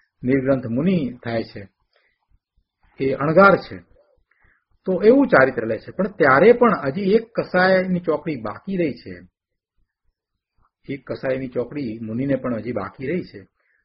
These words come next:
તો એટલો રાગ, અંશે રાગ હોય છે, શુભ ભાવ એટલો આવે છે, એ રાગની વાત છે. એટલે એ અપેક્ષાથી એમ કહેવામાં આવ્યું છે કે હજી ચારિત્રમાં આટલી હજી ન્યૂનતા બાકી રહે, આટલી ન્યૂનતા છે. ચારે કસાયનો અભાવ નથી થયો ને,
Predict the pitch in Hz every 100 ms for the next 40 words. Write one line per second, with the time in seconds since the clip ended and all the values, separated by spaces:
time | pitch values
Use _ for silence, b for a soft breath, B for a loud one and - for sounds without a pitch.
0 | _ 233 190 185 220 240 202 175 208 160
1 | 170 175 220 180 147 175 151 113 202 196
2 | 120 95 143 127 117 147 180 156 160 165
3 | 131 160 202 - 131 165 165 143 127 110
4 | 104 101 _ - - _ _ _ _ _
5 | _ _ _ 175 208 208 208 190 _ _
6 | 208 190 185 202 202 190 196 175 175 160
7 | 143 139 139 143 190 165 127 151 - 123
8 | 135 143 160 190 190 139 147 185 202 165
9 | 135 156 131 143 165 170 156 120 110 -
10 | 98 87 _ _ _ _ _ _ _ _
11 | 113 - 127 113 113 113 113 101 95 _
12 | - 127 151 180 147 147 143 139 98 107
13 | 127 123 120 175 190 185 117